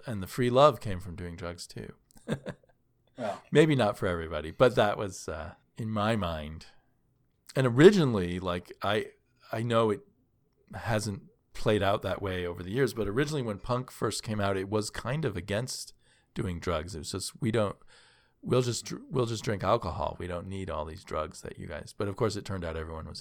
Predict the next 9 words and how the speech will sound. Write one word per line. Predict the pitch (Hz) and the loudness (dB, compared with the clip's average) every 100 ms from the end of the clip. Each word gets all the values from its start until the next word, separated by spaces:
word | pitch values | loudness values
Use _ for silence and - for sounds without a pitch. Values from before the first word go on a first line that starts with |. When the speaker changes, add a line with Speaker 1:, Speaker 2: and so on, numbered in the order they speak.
| - | -12
Speaker 1:
heroin | - - - | -10 -12 -14
addicts, | - - - - _ _ _ _ - | -16 -18 -16 -16 _ _ _ _ -14
just | - - | -10 -6
like | - 87 | -6 -4
all | 80 80 | -4 -4
the | 80 | -6
old | 82 80 | -10 -10
hippies | - - - - | -12 -14 -18 -18
were. | - | -18